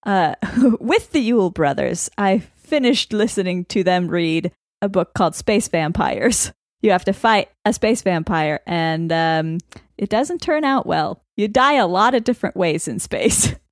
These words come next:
<laughs> But sometimes it goes great, and you melt the vampire in the light of the sun. And you know what? If it were just a linear story, then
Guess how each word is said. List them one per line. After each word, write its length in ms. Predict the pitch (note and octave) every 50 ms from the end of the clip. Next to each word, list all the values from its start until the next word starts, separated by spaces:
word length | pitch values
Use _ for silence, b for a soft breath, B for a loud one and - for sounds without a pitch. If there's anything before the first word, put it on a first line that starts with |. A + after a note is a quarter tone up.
| _ -
<laughs> 140 | - - E4+ A#3+ - F4+ D4 - - F4+ - - F4+ E4+ - - - D#4+ D#4 - B B B B B _
But 200 | A#3 G#3+ G#3 A3
sometimes 580 | - C4+ D4+ G4 F4 D4+ G#3 F3+ F3 F3+ - -
it 140 | - G3
goes 240 | - G#3 G3+ G3+ G#3
great, 380 | - _ - G#3+ A3 G3+ - _ _
and 260 | - F3+ F3 E3+ D#3 _ _
you 200 | F3+ F3+ F3 E3+
melt 400 | E3+ F3 F3 E3+ F3+ F#3 - _
the 100 | - G#3+
vampire 640 | G#3+ A3+ G3+ F#3+ G3 G3 - F#3 E3+ E3 D#3+ D#3+ D#3
in 180 | D#3 D#3+ D#3+ D#3
the 140 | - D#3
light 320 | D3+ D#3+ E3+ F3+ F#3 F#3+ F#3+
of 100 | F3 F3
the 60 | - F#3
sun. 520 | - - - F3+ E3 D3+ C#3+ D3 - - _ _ -
And 460 | C4+ C#4+ C#4+ D4 D4 C#4+ C#4+ B3 - _ _ _
you 100 | C4 C4+
know 180 | C4+ C#4+ D4 D4+
what? 320 | E4 F4 F#4 F#4 - - _ - _ _ _
If 180 | - C4+ C4+ -
it 100 | E4+ -
were 140 | E4 F#4+ F#4
just 240 | - F#4 F4 -
a 60 | - A#3
linear 540 | G3+ F#3+ F#3+ G3+ A3+ A#3+ C4+ C#4+ C#4+ B3+ C4
story, 420 | - - - F#3+ F3+ G3 A#3+ E4 A#4+ C5 B4+ F#4 _ b b b b _ _ _ -
then 420 | B3+ C4+ C#4 C4+ C4+ C4+ B3+ -